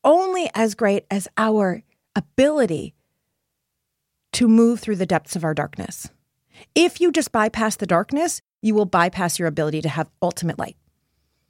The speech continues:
And so today's episode of the Purpose Girl podcast is all about what do we do in the hardest of the hard situations? What do we do with it? How do we move through it?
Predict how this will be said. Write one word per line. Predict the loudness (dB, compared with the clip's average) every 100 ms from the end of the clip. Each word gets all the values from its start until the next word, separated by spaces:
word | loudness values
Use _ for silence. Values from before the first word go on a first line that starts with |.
| _ _ -6
And |
so | -4 -2
today's | 0 0 0
episode | -4 -2 0 -2
of | -2
the | -6
Purpose | -8 -8 -6
Girl | -6
podcast | -4 -6 -6 -8 -10 -8
is | -8 -6 -4
all | -2 0
about | 0 -2 -2 _ _ _ _
what | 0 4 4
do |
we | 4
do | 0 0 0 -2 -6 -12 _ _ _ _
in | 0 0 0 -2 _ _ _ _ _ _ _ _ -4
the | -4
hardest | -2 0 0 -2 -6
of | -6
the | -6
hard | -4 -4
situations? | -6 -6 -4 -2 -4 -6 -10 _ _ _ _
What | -2
do | 0
we | 0
do | 2 0
with | 2
it? | -2 -4 _
How | -2 0
do |
we | 2
move | 0 -2
through | -4 0 2
it? | 2